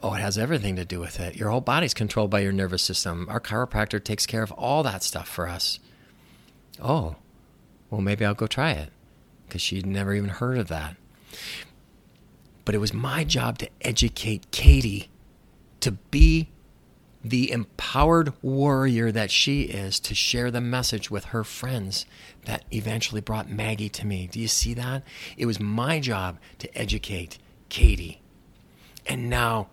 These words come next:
to educate Maggie and her mom to, to create a bigger army of warriors for this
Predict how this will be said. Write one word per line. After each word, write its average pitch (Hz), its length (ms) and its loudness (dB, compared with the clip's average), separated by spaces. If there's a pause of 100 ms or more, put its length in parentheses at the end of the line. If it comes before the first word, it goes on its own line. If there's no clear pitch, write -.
(140)
to - 160 -4
educate 110 580 -2 (180)
Maggie 98 580 -4 (220)
and 98 160 -4
her 101 100 -2
mom 98 420 0 (880)
to, - 180 -6
to - 240 -6
create 101 460 -4
a 95 140 -6 (260)
bigger 110 400 -4 (120)
army 92 480 -4 (1600)
of 95 140 -8
warriors 110 680 -2 (800)
for - 160 -6
this 101 460 -2